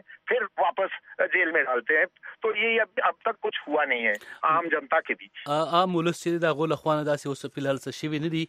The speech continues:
Speaker 2: آ، زه غواړم چې دی وایي چې هندوستان کې، آ، م، داسې کیدی ممکن دی چې ن-، لکوي چې دی، هغه که بیا دوباره ګرفتاره شي او څه پې وشي، که نه شو، نو هندوستان کې به پې نظر عدلی شي۔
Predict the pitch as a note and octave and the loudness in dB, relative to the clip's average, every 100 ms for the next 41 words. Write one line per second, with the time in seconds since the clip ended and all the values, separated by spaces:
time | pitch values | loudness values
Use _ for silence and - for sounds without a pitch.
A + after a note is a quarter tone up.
0 | - - - C3 B2+ C3 B2+ B2 B2 C#3 | -8 -18 -4 0 2 0 -2 -4 -4 0
1 | C#3+ D3+ C#3+ C#3 - C3 C3+ C#3 C#3+ - | 2 2 2 -4 -6 -6 -4 -2 -4 -6
2 | C3 B2 B2 - C#3 C#3 C3+ B2+ B2+ - | -6 -6 -8 -4 -4 -4 -4 -4 -6 -12
3 | - C3 B2+ A#2 C#3 B2 B2+ B2+ A#2 C3+ | -12 -8 -8 -8 -8 -6 -6 -6 -2 -2
4 | C#3 C3 - B2 C#3+ D3 C3+ B2+ E3 E3+ | -2 -6 -8 -4 -2 -2 -4 -4 -4 -2
5 | D3 C3 B2+ B2 A2 B2 A#2 A#2+ A#2+ B2 | -4 -6 -8 -8 -10 -8 -6 -6 -6 -10
6 | - A2 C#3+ - C#3+ - B2+ C#3 A#2 C3 | -10 -12 -10 -6 -6 -6 -4 -2 -2 -4
7 | B2 - G#2+ B2 C3+ C3 B2+ B2+ B2+ A#2 | -4 -4 -4 -2 0 0 -2 -2 -4 -4
8 | B2+ B2+ - B2+ A#2+ A#2+ B2 B2+ C3 A#2+ | -4 -4 -6 -10 -10 -10 -8 -8 -8 -8
9 | A#2 C3+ B2+ B2+ - - - C3+ B2+ D3 | -8 -8 -10 -12 -12 -16 -8 -8 -2 -2
10 | D3 C#3+ B2+ B2 A#2+ C#3+ C3+ C#3+ D3 | 0 -2 -2 -4 -2 0 0 -4 -6